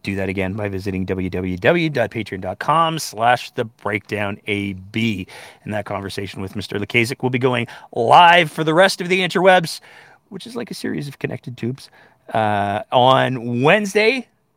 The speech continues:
And then we'll be back again a week tonight for another one of our live Alberta Politics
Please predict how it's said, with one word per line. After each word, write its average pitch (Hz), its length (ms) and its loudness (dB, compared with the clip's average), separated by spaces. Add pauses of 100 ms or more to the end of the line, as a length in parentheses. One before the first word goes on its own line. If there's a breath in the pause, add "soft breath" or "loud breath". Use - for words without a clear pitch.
(140)
And 147 100 -2
then 147 80 -2
we'll 165 160 -2
be 165 140 -4
back 135 480 4
again 151 420 -4
a 139 80 -6
week 156 280 -8
tonight 180 640 -4 (420 soft breath)
for 139 720 4
another 160 340 2
one 135 300 -2
of 131 340 -6
our 127 420 2
live 127 1000 -2
Alberta 123 260 -6
Politics 113 560 -8